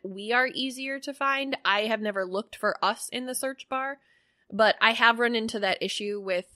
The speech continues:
other people that we care about and their merch. So I was just curious if that's a thing. So shout out to TeePublic. Maybe refine your search filters a little bit.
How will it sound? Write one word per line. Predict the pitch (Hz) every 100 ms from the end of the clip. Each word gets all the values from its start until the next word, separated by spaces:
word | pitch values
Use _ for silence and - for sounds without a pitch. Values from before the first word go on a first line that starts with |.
| -
other | 190 185 196 190 190 -
people | - 202 202
that | 190
we | 185
care | 185 190
about | 185 196 -
and |
their | 190 185
merch. | 180 214 - - - _ _ _ -
So | 233
I | 208
was | 220
just | 208
curious | - 185 156 185 - - _
if | -
that's | 185 185
a |
thing. | 190 - 196 - _ _ _ _
So | - 208 202
shout | 240 240
out | 240
to | 220
TeePublic. | 214 214 220 185 - - _
Maybe | 190 214 202 202 196 180 _ _ _ _ _ _
refine | - 220 214 202 196 202
your | 190 185
search | - 190 -
filters | 175 185 196
a | 202
little | 196 190
bit. | -